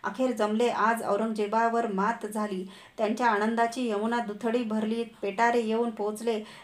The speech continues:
लगेच महाराज व संभाजीराजे पेटाऱ्यातून बाहेर पडले. नवा प्रकाश, नवी हवा. गेले चार दिवस अन अवघ्या एक तासापूर्वीपर्यंत आजारी असलेले महाराज खडखडीत बरे झाले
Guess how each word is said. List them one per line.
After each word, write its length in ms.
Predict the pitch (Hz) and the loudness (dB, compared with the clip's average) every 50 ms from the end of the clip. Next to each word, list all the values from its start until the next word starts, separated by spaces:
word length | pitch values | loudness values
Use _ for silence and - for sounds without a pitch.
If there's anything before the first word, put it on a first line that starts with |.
| - - | -4 -2
लगेच 320 | 226 220 247 262 254 254 | 0 2 2 2 2 2
महाराज 360 | 214 208 214 220 233 233 226 | 0 2 4 4 4 4 4
व 120 | 220 233 233 | 2 0 0
संभाजीराजे 760 | 233 - 202 202 208 226 233 220 233 226 220 220 220 247 240 | 0 -2 -4 0 0 0 0 2 2 2 2 2 4 2 2
पेटाऱ्यातून 680 | 240 220 196 196 196 226 233 233 233 233 233 240 233 | 2 2 -2 0 2 2 2 2 2 0 0 -4 -2
बाहेर 260 | 208 214 185 220 220 220 | -2 -2 -2 -2 -4 -2
पडले. 360 | - 233 220 220 220 214 190 - - - - - _ - | -2 -2 -2 0 -2 -2 -4 -6 -10 -16 -20 -16 _ 0
नवा 220 | 208 226 240 247 240 | 4 6 6 6 6
प्रकाश, 460 | - - 196 190 233 226 233 220 214 - | 2 0 -2 2 4 4 4 4 0 -4
नवी 280 | 208 202 202 233 262 247 | -4 -4 -2 -2 -2 -2
हवा. 300 | 220 226 214 220 220 214 196 190 190 | 0 2 2 4 4 2 2 0 -2
गेले 240 | 196 202 226 240 | -2 0 0 0
चार 280 | 240 - 233 226 220 220 | 0 2 2 2 2 0
दिवस 320 | 220 220 214 240 233 233 - | 0 0 0 0 0 0 -2
अन 200 | - 226 233 - | -4 -4 -4 -4
अवघ्या 400 | - 185 190 190 190 233 247 247 247 247 - - - - - | -2 -2 -2 0 0 0 0 0 -2 -4 -10 -18 -20 -8 0
एक 220 | - 254 262 262 - - | 2 2 2 2 0 -2
तासापूर्वीपर्यंत 1000 | 202 220 - 262 240 233 233 208 196 208 233 247 240 - 226 226 233 240 233 240 | -2 0 0 0 0 0 0 -4 -4 -2 -2 -4 0 0 0 0 0 0 0 0
आजारी 460 | 202 208 208 208 233 226 240 254 240 | 0 0 0 0 0 0 0 0 0
असलेले 300 | 226 220 - 233 233 233 | -2 0 0 0 0 0
महाराज 440 | 220 208 220 208 220 233 226 - - | -2 -4 -2 0 0 0 0 -2 -6
खडखडीत 480 | - 185 180 180 - 240 262 262 254 240 | -8 -8 -8 -6 -2 -2 -2 -2 -2 -2
बरे 240 | 214 220 233 233 | -2 0 0 0
झाले 300 | 214 214 208 202 214 220 | -2 -2 -4 -2 -2 -2